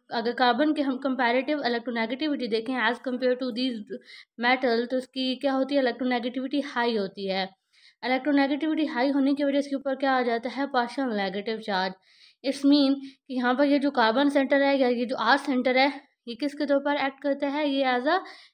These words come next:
nucleophile एक्ट करता है। लेकिन अब depending upon reagent, like यहाँ पर Gilman reagent में हम देखें तो हमारे पास आज जो मेटल अटैच है, ये कौन सी अटैच है, कॉपर।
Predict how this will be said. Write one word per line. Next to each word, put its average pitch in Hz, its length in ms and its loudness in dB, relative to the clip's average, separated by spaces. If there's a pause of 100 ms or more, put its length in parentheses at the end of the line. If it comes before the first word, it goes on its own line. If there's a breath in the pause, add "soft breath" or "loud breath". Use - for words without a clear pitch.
(160)
nucleophile 277 600 2
एक्ट - 180 -2
करता 202 340 -2
है। 190 420 -2 (320 soft breath)
लेकिन 247 380 0 (280 soft breath)
अब 262 120 2
depending 294 420 2
upon 294 380 4
reagent, 220 680 2 (440)
like 220 240 -2
यहाँ 233 220 0
पर 262 140 0
Gilman 277 300 2
reagent 254 280 4
में 254 120 -2
हम 220 120 -4
देखें 233 380 -4
तो - 460 -18
हमारे 226 160 2
पास 269 200 0
आज 269 120 4
जो 254 80 -2
मेटल 247 280 0
अटैच 254 300 2
है, 269 80 0
ये 269 80 0
कौन 269 200 0
सी 269 100 0
अटैच 254 320 0
है, 277 60 0
कॉपर। 220 580 -2